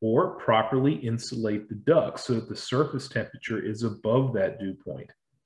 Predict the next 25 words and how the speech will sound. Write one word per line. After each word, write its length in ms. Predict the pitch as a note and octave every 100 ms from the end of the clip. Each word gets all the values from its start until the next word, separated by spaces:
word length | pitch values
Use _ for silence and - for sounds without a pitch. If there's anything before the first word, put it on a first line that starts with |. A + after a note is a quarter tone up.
| - _
How 100 | -
do 100 | C4
we 80 | B3+
lower 380 | E3+ D#3+ F3+ D#3+
the 100 | A#2
dew 320 | G#2 C3+ D#3
point 200 | - A2
of 80 | G#2
a 40 | G2
crawl 280 | - E3
space? 560 | F3+ - F2 E2 - - _ - - - -
We've 240 | C#3 B2+
gotta 300 | C#3 D#3+ F#3
prevent 600 | - F#3+ B2+ B2+ C3 B2+
the 260 | C3 B2 - - -
moisture 540 | A#2 C#3 D#3+ - A#2
from 160 | A2 G2
coming 360 | - B2 A#2+
up 220 | G#2+ - -
through 120 | G2+
the 60 |
ground. 440 | G2 G2+ G#2 F2+ F2
So 320 | A2 F#2+ - _
a 100 | A2+
good, 520 | G2+ A2+ B2+ C#3 C3+